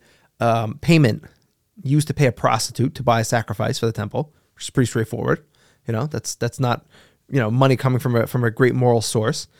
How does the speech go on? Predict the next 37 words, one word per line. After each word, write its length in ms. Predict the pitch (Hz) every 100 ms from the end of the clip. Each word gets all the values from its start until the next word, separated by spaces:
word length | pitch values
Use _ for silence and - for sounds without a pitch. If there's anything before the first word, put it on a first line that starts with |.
| _ _ _ _ _
And 280 | 143 143 139
you're 100 | 147
also 240 | 196 233 220
not 180 | 196
allowed 200 | 180 160
to 80 | 151
take 440 | - 175 151 - - _ _ _ _ _ _
the 80 | 139
money 260 | 147 185 185
used 200 | 165 151
to 60 |
sell 220 | 143 147 127
a 40 |
dog 520 | 113 170 143 117 131 - _ _ -
to 100 | 139
buy 440 | 117 139 151 131
a 120 | 113
sacrifice. 720 | 110 127 117 104 - - - - _ _ _
Now, 80 | 113
why 220 | 117 135
not? 220 | 139 113 - _ _ _ _ _ _ _ _ _ _ _
It 80 | -
seems 500 | - - 143 - -
totally 320 | - 180 143
random. 360 | 123 147 123 - _ _ _ _ _ _ _
The, 220 | 120 110 - -
it's 240 | 131 -
Esnan 420 | - 170 165 135 123
Zona 200 | 123 139
is 120 | 123
the 60 |
first 220 | 117 120 135
one, 100 | 131
and 80 |
Mechir 240 | 110 147 127
Kelev, 440 | 202 208 135 151 _ _ - _ _
the, 240 | - 117